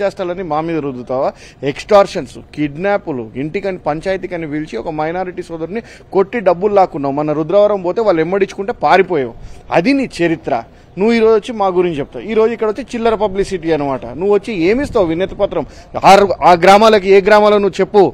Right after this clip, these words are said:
రేపు రచ్చబండ పెట్టు, నీ yellow media పిలుచుకరా, మేము వస్తాం, నేను వచ్చి నిలబడతా. ఏ రైతు దగ్గర ఎవడు వసూలు చేశాడో నువ్వు నిరూపించాలా, లేకపోతే నోరు మూసుకొని పడిండు. ఇట్లాంటి చౌకబారు వ్యాఖ్యలు చేస్తా, చిల్లర మాటలు మాట్లాడుకుంటా,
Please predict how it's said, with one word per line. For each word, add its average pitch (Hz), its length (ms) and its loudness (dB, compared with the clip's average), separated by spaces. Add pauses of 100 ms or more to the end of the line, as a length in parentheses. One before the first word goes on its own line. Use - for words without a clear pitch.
రేపు 175 200 0
రచ్చబండ 190 380 2
పెట్టు, 170 300 0 (260)
నీ 190 300 4 (180)
yellow 196 300 4
media 220 240 4
పిలుచుకరా, 196 500 2 (120)
మేము 185 240 2
వస్తాం, 185 400 -2 (300)
నేను 208 200 2
వచ్చి 214 180 0
నిలబడతా. 202 420 2
ఏ 185 240 4
రైతు 202 280 0
దగ్గర 196 240 0
ఎవడు 190 220 0
వసూలు 196 240 -2
చేశాడో 196 260 -2
నువ్వు 180 220 -6
నిరూపించాలా, 185 580 -2 (280)
లేకపోతే 208 680 2 (120)
నోరు 208 240 2
మూసుకొని 226 400 -8
పడిండు. 175 300 -2
ఇట్లాంటి 156 380 -6 (120)
చౌకబారు 196 440 0
వ్యాఖ్యలు 175 320 -4
చేస్తా, 160 240 -8 (160)
చిల్లర 196 320 0
మాటలు 180 380 -6
మాట్లాడుకుంటా, 151 680 -4